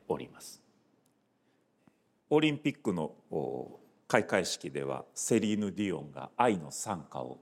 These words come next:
歌いましたけれども、まあ、ここでは知恵の賛歌。そして、これをおそらくヨブ記を書いた詩人が、自分の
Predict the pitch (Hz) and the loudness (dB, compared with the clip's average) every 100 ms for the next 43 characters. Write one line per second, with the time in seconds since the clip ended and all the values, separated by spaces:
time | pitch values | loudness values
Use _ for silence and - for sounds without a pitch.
0 | - 87 - 73 71 - - - 64 62 | -12 -6 -4 -4 -6 -12 -14 -12 -12 -10
1 | 73 127 - _ _ _ - 135 - 151 | -8 -8 -10 _ _ _ -8 -2 2 2
2 | 165 160 - - - - 180 190 190 180 | 2 2 0 -2 -6 -2 4 6 6 2
3 | 180 - - - - 127 107 - - - | -4 -10 -12 -8 -6 -4 -6 -8 -16 -18
4 | _ _ _ _ _ _ _ _ _ _ | _ _ _ _ _ _ _ _ _ _
5 | _ _ _ _ - 175 175 160 185 185 | _ _ _ _ 0 2 2 2 2 4
6 | 196 185 - - - _ _ 185 185 - | 2 0 -4 -16 -20 _ _ 2 2 0
7 | 403 90 - - 78 - _ _ _ _ | -2 -2 -4 -8 -12 -12 _ _ _ _
8 | _ _ - 147 170 240 247 - 104 78 | _ _ 2 4 6 4 -4 0 0 0
9 | - 143 110 - - - - - - 170 | -4 0 0 -2 -6 -4 0 2 2 0
10 | 156 214 214 208 190 - - _ _ _ | -2 -2 -2 -2 -4 -6 -8 _ _ _
11 | _ - 104 113 117 131 131 127 | _ -10 0 2 4 2 2 0